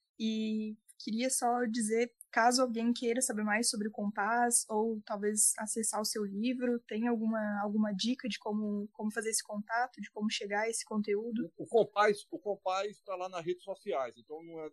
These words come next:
Speaker 2: não é difícil de, de, de alcançar lá,
Speaker 1: Uhum.
Speaker 2: né, de, de, é, verificar, tá lá em todo, tá no Instagram, tá na, no Facebook, tá lá,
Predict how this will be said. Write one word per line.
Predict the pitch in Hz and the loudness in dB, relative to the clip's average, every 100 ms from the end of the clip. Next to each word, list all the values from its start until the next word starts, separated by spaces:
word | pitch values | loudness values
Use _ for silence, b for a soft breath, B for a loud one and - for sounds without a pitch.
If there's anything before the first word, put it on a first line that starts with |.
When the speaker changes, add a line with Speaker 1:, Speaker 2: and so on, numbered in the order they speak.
| - | -12
Speaker 2:
não | 285 | -12
é | |
difícil | - - - 147 302 | -12 -12 -12 -12 -12
de, | - 147 143 127 113 | -6 -4 -4 -6 -10
de, | 127 120 113 110 104 | -10 -8 -8 -8 -12
de | 120 117 110 110 | -14 -10 -6 -2
alcançar | 117 - 131 - 120 113 | -4 -4 -14 -8 -4 2
lá, | 110 - | 4 4
Speaker 1:
Uhum. | - | 0
Speaker 2:
né, | 110 | -8
de, | - - _ | -14 -20 _
de, | - - - _ _ | -20 -20 -20 _ _
é, | - - - | -20 -18 -14
verificar, | 113 - - 117 | -16 -12 -6 -4
tá | 123 | 2
lá | 123 | 0
em | |
todo, | 123 151 139 | 0 -6 -4
tá | 123 | -4
no | 123 | -4
Instagram, | 127 139 107 104 135 147 135 120 | -2 2 2 2 0 2 0 -2
tá | 117 113 | -4 -4
na, | 113 | -6
no | 117 | -10
Facebook, | - 131 - 101 135 - | -14 -16 -14 -10 -10 -6
tá | 131 | -4
lá, | 120 | -4